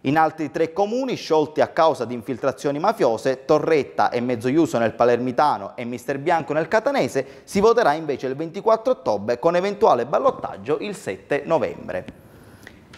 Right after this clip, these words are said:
E il governo Musumeci invece approva la riforma dei forestali.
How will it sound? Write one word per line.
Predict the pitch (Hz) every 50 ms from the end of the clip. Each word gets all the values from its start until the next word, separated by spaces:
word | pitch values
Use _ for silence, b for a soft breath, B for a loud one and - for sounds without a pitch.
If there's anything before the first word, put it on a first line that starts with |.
| B B B
E | - 214 214 202
il | 202 202 185
governo | 165 190 185 190 180 175 180
Musumeci | 180 185 180 185 240 247 254 214 156 117 - 139
invece | 139 131 131 135 127 123 117 -
approva | 151 156 - - 165 160 139 131 139
la | 156
riforma | 190 180 247 208 - 131 104 107 113 117 123 127 123
dei | 113 120 120 120 113 110
forestali. | - 127 127 127 120 - - - 90 87 87 90 95 92 92 -